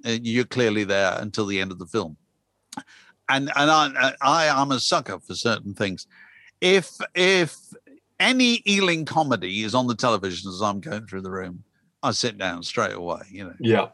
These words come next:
Speaker 1: Absolutely anything made in Ealing, you know. And, uh,
Speaker 2: Lady
Speaker 1: the,
Speaker 2: Killers,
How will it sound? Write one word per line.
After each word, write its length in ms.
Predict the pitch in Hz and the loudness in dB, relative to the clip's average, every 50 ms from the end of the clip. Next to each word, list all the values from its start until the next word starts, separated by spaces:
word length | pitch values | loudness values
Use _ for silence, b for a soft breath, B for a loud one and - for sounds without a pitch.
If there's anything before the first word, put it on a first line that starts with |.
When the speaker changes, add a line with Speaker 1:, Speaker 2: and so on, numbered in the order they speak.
| - - - | -12 -4 -2
Speaker 1:
Absolutely 640 | 147 151 - - - - 131 120 120 - - 110 104 | -2 -2 0 0 -2 -2 -2 -2 -4 -2 -2 -2 -2
anything 420 | 101 92 82 - 87 87 92 92 | -2 -4 -6 -8 -8 -6 -4 -2
made 240 | 92 92 92 87 80 | -2 -2 -2 -2 -4
in 80 | 90 | -4
Ealing, 380 | 92 92 90 85 82 80 80 - - _ B B B B B B B - | -4 -2 -4 -4 -6 -8 -10 -14 -18 _ B B B B B B B -16
you 100 | - 92 | -10 -8
know. 240 | 87 85 87 85 - B B B B B _ _ | -6 -6 -6 -8 -12 B B B B B _ _
And, 320 | - 131 127 127 127 127 123 | 0 2 2 2 2 2 2
uh, 80 | 135 | 4
Speaker 2:
Lady 300 | 131 127 131 123 120 120 | 4 6 4 4 4 2
Speaker 1:
the, 60 | 113 - | 0 0
Speaker 2:
Killers, 420 | - 110 92 82 76 71 - - | 0 0 0 0 -2 -6 -8 -12